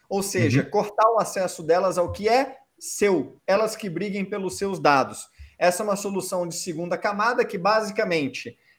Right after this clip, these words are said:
Speaker 1: deriva uma chave da, da, é, que pode, você pode criar várias identidades, como você pode ter várias carteiras Bitcoins.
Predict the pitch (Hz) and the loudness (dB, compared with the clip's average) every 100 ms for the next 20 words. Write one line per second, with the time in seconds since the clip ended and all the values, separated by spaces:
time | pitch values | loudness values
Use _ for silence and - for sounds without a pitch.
0 | _ 147 196 190 233 233 233 208 180 - | _ 2 2 2 0 2 2 0 0 2
1 | 165 139 135 - 139 220 262 - 165 160 | 2 2 0 -4 4 4 4 0 -4 -2
2 | 151 110 - - 190 247 254 - _ _ | 0 -2 -6 -4 4 4 2 -6 _ _
3 | - 220 247 269 285 - 226 220 196 175 | -12 0 4 6 4 0 4 6 4 4
4 | 220 330 349 226 208 220 202 160 196 294 | 2 2 0 -2 -4 -4 -4 0 2 0
5 | - 277 285 269 247 262 254 208 330 339 | -4 -4 0 2 4 4 6 6 4 2
6 | 330 247 - 247 196 190 - 214 170 - | -2 -4 0 2 2 -2 -6 -4 -4 -6